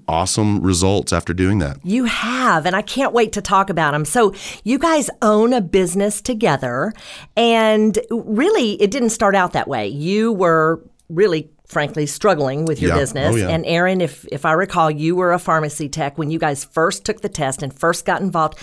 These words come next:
Speaker 2: How long? This has been close to two years now.
Speaker 1: Yeah, uh, two, almost two and a half years. It was, uh, two years on April thirtieth this
Speaker 2: Mm-hmm.
Speaker 1: year. Yeah.
Speaker 2: Okay. So,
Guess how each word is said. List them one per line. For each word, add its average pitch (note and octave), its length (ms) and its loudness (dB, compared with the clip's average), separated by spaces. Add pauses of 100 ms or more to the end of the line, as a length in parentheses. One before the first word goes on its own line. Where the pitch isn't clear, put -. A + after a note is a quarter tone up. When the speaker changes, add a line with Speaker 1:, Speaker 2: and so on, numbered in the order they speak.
(140)
Speaker 2:
How B3 180 -4
long? C4 240 0
This G#3 180 -2
has A3+ 100 -8
been F#3+ 160 -2
close A#3 300 -2
to F3 100 -10
two G3+ 180 -2
years G#3+ 320 -2
now. A#2+ 300 -6 (120)
Speaker 1:
Yeah, A#2 260 4
uh, G2+ 880 2
two, - 220 0
almost D3 280 2
two D3 80 0
and C3+ 80 2
a A#2 40 2
half A#2 200 0
years. F#2 280 2
It F#2 80 0
was, F2+ 220 -2
uh, F2 280 0
two A2+ 280 0
years G#2 340 0
on E2+ 140 -2
April F#2 380 -2
thirtieth D#2 600 -4
this G3 320 0
Speaker 2:
Mm-hmm. F#3 120 0
Speaker 1:
year. D#3 180 -4
Yeah. D#3+ 180 -4
Speaker 2:
Okay. G3 300 0
So, A3 460 2